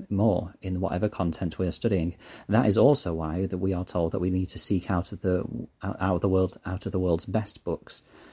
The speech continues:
um, not, um, anything that would be using up our vital, uh, capacities and intellectual space with, that isn't of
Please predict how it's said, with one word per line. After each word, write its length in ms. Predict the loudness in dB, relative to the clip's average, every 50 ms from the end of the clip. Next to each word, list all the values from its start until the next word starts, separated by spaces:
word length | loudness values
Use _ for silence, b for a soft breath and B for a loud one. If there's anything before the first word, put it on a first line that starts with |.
| B B B
um, 260 | 0 2 4 4 6 6
not, 320 | 6 6 4 0 -8 -8 -4
um, 360 | 0 0 2 2 0 0 -2 -4
anything 380 | -4 -4 -4 -2 -2 -4 -2
that 260 | -2 -2 -4 -4 -6 -8
would 140 | -8 -6
be 240 | -2 -2 -2 -2 -4 b b b b b b b b
using 440 | 4 6 6 6 6 4 4 4 4
up 140 | 2 2 -2
our 380 | -4 0 2 2 2 2 0 -2 -12 _ _ _ _ _ -20 -16 -6
vital, 560 | 0 2 4 4 4 2 2 0 0 -2 -2 -4 _
uh, 160 | -6 -4 -4 -4
capacities 760 | -6 -10 -6 -4 -6 -4 -4 -6 -6 -4 -4 -4 -4 -4 -2
and 120 | -2 0
intellectual 580 | 2 2 2 2 2 2 0 0 -2 -4 -4 -4
space 540 | -2 -4 -4 -4 -4 -4 -6 -6 -8 -8 -2
with, 360 | 0 0 0 0 0 -6 -14 -12
that 220 | -4 -4 -4 -2
isn't 380 | -2 -2 0 2 2 0 0 -2
of 320 | -4 -4 -4 -4 -8 -14